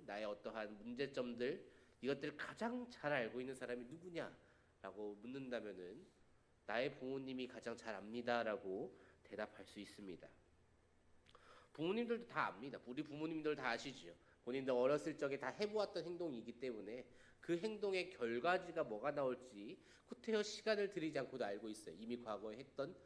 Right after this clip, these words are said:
행동이기 때문이죠. 그래서 안 좋은 길로 가는 것, 구다-, 그, 구태여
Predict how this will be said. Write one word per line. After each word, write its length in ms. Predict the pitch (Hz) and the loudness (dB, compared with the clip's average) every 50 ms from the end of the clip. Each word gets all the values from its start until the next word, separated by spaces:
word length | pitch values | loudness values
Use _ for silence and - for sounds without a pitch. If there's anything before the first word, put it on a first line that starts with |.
| - - - - - - | -20 -20 -20 -20 -12 -6
행동이기 360 | 185 180 170 170 151 127 117 117 | -4 -2 0 0 0 0 -2 -2
때문이죠. 460 | 127 127 123 117 107 - - - - - - - | -4 -4 -4 -4 -6 -10 -12 -16 -20 -20 -18 -6
그래서 680 | - 127 120 123 120 120 117 107 101 101 95 78 - - - - - - - | -2 2 2 2 2 2 2 2 2 2 2 -2 -8 -14 -18 -18 -18 -8 -2
안 260 | 98 107 113 123 120 | -2 -2 -2 -2 0
좋은 260 | 135 165 175 175 180 170 | 2 4 4 4 4 2
길로 220 | 170 165 165 160 | 2 2 2 0
가는 320 | 160 120 113 101 104 101 | 0 0 -6 -6 -6 -6
것, 140 | 95 98 87 - - - - - - - - - - | -4 -4 -6 -6 -10 -20 -20 -20 -20 -20 -20 -8 -6
구다-, 340 | 156 143 175 175 175 175 170 - - - - | 0 6 8 8 8 8 6 2 -10 -12 -8
그, 120 | - 156 139 - - - - - - - - - | -8 -8 -8 -8 -16 -20 -20 -20 -20 -20 -20 -8
구태여 640 | - 170 - - - - 190 185 160 117 92 - | -8 -8 -8 -8 -14 -4 0 4 6 6 4 4